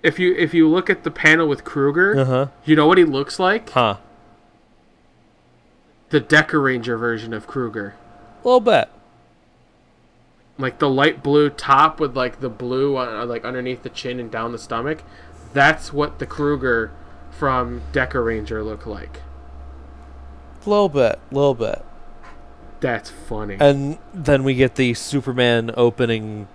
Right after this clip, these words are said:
Speaker 2: che-, uh, shirt thing, and he just says, "It's morphin' time." And he's fighting a white tiger and a white falcon.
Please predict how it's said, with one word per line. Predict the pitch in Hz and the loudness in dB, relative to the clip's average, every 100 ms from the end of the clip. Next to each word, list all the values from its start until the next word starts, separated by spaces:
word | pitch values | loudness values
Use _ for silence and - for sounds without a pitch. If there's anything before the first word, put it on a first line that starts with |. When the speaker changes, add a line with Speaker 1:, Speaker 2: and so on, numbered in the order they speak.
| - | -14
Speaker 2:
che-, | - 127 117 | 0 2 4
uh, | 107 101 95 | 0 0 -4
shirt | - - 117 107 - | -8 0 0 0 0
thing, | 117 104 | 0 2
and | 101 | -2
he | 104 | -4
just | - 104 | -6 -2
says, | 107 - | -2 0
"It's | 123 - | -4 -4
morphin' | 123 127 127 - 101 | -4 0 0 -2 -6
time." | 98 104 98 95 95 - - - - - _ _ _ - _ | -2 2 2 0 -6 -16 -20 -20 -20 -20 _ _ _ -20 _
And | - 113 107 107 107 107 - _ _ _ _ _ _ _ _ _ _ _ _ _ _ _ _ | 4 6 6 2 -4 -12 -16 _ _ _ _ _ _ _ _ _ _ _ _ _ _ _ _
he's | 120 120 - | 2 2 2
fighting | - 127 120 117 - | 6 8 8 4 -2
a | 120 113 | 2 4
white | 107 113 123 135 - | 4 6 6 6 -2
tiger | - 127 123 113 113 104 - | 4 6 6 6 2 2 0
and | 120 117 | -2 4
a | 113 107 | 4 4
white | 98 101 117 120 - | 0 4 4 4 -2
falcon. | - - 113 110 - 107 87 85 | -10 2 4 4 0 -4 -4 -10